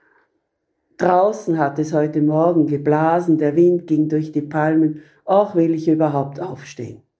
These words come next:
Und dann doch erste Schritte und hinausgehen und dann den Wind entdecken, was er für Wolkenbilder bringt, die frühe Sonne in den Wolken, anfangen fotografieren,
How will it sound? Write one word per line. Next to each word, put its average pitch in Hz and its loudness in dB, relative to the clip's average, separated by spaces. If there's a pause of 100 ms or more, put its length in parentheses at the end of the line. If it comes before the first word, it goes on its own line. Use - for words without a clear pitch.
(600)
Und 151 2
dann 139 -2
doch 226 0
erste - -4
Schritte 190 -2 (380)
und 135 -2
hinausgehen 175 -2 (380)
und 147 0
dann 135 0
den 135 0
Wind 190 2
entdecken, 170 0
was 120 -6
er 123 -10
für 135 -6
Wolkenbilder 165 -2
bringt, 170 -4 (560)
die 147 2
frühe 151 2
Sonne 170 2
in 165 0
den 156 2
Wolken, 156 -4 (300)
anfangen 139 0
fotografieren, 139 -6